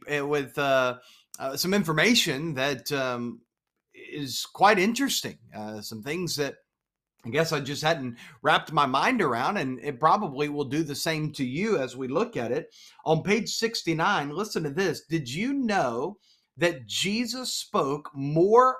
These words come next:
about money than any other topic?" He says, "In fact, sixteen of Christ's thirty-eight parables reference our handling of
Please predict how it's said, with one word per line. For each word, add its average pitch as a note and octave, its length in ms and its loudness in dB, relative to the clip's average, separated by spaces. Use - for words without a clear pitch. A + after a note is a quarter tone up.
about E3+ 760 2
money D3 760 0
than D#3+ 240 -2
any A3 460 0
other F#3 460 2
topic?" - 680 0
He C#3+ 80 -2
says, F#3+ 280 4
"In F3 200 0
fact, E3+ 440 2
sixteen G3 1160 -4
of E3 300 0
Christ's G3 640 0
thirty-eight A3 1040 0
parables D3 1040 2
reference D3 1000 -2
our C#3+ 360 2
handling D3+ 840 -6
of F#3+ 220 -8